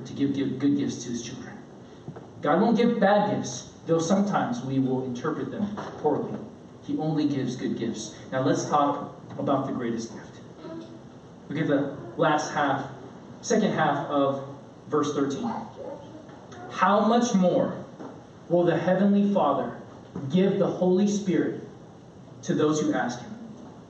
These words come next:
What the heck? Where's this coming from? I remember every time I've read this over the years, I'm like, "Okay, why is the Holy Spirit coming out of here?" Luke's really big on the Holy Spirit.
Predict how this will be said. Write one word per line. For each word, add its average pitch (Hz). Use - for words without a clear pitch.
What -
the -
heck? -
Where's 208
this -
coming 165
from? 175
I -
remember 202
every 185
time 185
I've 165
read 156
this 131
over 139
the 131
years, 131
I'm 139
like, 123
"Okay, 135
why 185
is -
the 151
Holy 147
Spirit 135
coming 127
out 117
of 110
here?" 107
Luke's 170
really 170
big 156
on 143
the 139
Holy 143
Spirit. 151